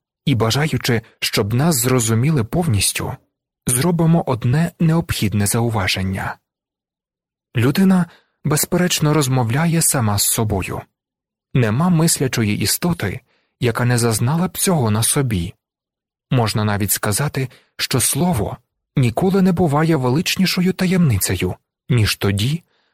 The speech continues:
коли воно звернене до самої людини, переходить від думки до сумління, а від сумління знову повертається до думки. Саме в такому значенні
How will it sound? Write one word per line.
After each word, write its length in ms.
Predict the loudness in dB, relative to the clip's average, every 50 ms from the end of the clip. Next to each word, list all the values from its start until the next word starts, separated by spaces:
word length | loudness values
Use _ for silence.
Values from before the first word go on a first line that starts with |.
| _ _
коли 220 | -2 0 2 2 2
воно 260 | 2 2 0 0 0
звернене 680 | 0 0 0 0 0 2 2 2 4 4 2 2 0 -2 -2
до 180 | -2 0 0
самої 480 | 2 2 2 2 2 2 2 0 0 0
людини, 520 | 0 0 0 0 0 0 0 -2 -4 -6 -10 _ _ _ _ _ _ _ _ _ _ _ _
переходить 580 | -2 -2 0 0 0 0 2 2 0 0 -2 0
від 320 | 0 0 0 0 0 0
думки 540 | 2 2 2 4 2 2 0 -2 -4 -4 -4 -8 _ _ _ _ -4
до 180 | -2 0 0
сумління, 760 | 0 2 2 2 2 4 2 2 2 0 0 -2 -4 -6 -8 -10 _ _ _ _ _ _ _ _ _ _ _ _ _
а 120 | -4 -2 -2
від 160 | 0 -2 -2
сумління 800 | -2 0 0 0 2 2 2 2 2 2 2 0 -2 -4 -6 -12 _ _ _ _ _ _ _ _
знову 420 | -4 0 2 2 2 4 2 2 0
повертається 800 | 0 0 0 0 0 0 0 0 0 0 0 -2 -2 -2 -2
до 140 | 0 0 -2
думки. 500 | -2 -2 -2 -4 -4 -6 -6 -8 -8 -10 -12 _ _ _ _ _ _ _ _ _ _ _ _ _ _ _ _ _ _ _ _
Саме 320 | -6 -4 -2 -2 0 -2 -2
в 60 | -4
такому 360 | -4 -6 -4 -2 0 0 0
значенні 640 | 0 0 -2 -2 -2 -2 -2 0 0 0 0 -2